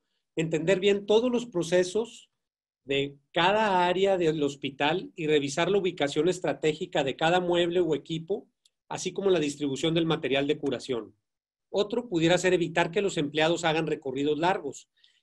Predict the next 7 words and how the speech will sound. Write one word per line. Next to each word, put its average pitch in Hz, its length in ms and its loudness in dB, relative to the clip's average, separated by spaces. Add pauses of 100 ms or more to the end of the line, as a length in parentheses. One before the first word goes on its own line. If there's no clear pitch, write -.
(100)
generar 143 400 0
pasillos 175 420 -2
amplios 170 340 -2
para 147 200 -2
circulaciones 147 640 -4
de 160 100 -2
camillas 175 640 -2